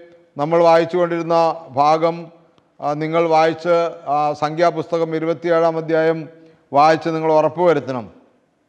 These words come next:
അതുപോലെ നമുക്ക്, ആം, ഇനിയും ഇനിയും ഒത്തിരി, ആ, ഈ പറഞ്ഞ കാര്യങ്ങളിലേക്ക് നമുക്ക്, ആ,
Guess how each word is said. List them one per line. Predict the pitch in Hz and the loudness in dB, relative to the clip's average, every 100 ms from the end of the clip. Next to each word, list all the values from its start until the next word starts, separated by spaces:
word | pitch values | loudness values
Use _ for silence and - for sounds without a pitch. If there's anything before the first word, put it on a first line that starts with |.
| _ _ _ _ _ _ | _ _ _ _ _ _
അതുപോലെ | 131 151 160 165 165 | -2 2 4 4 2
നമുക്ക്, | 156 170 165 160 139 - _ _ _ _ _ | 0 2 2 0 -6 -18 _ _ _ _ _
ആം, | 143 151 156 156 156 156 156 156 156 156 151 151 _ _ _ _ _ _ _ 156 | -4 0 2 4 4 4 4 2 -4 -10 -12 -18 _ _ _ _ _ _ _ -4
ഇനിയും | 156 175 180 | 0 2 2
ഇനിയും | 175 175 170 | 2 0 0
ഒത്തിരി, | 170 170 170 175 156 - - _ _ _ - | 0 2 2 2 -2 -12 -20 _ _ _ -8
ആ, | 143 151 151 151 147 156 160 | -2 2 4 4 0 -4 -2
ഈ | 165 151 | -2 0
പറഞ്ഞ | 165 160 165 165 156 147 - - - - - - _ _ - | 0 2 2 2 2 -2 -14 -18 -18 -18 -20 -20 _ _ 2
കാര്യങ്ങളിലേക്ക് | 160 175 180 175 175 175 165 | 4 4 2 -2 0 0 0
നമുക്ക്, | 165 160 160 165 165 - - _ _ _ | -2 -2 0 2 2 -2 -14 _ _ _
ആ, | 131 | -6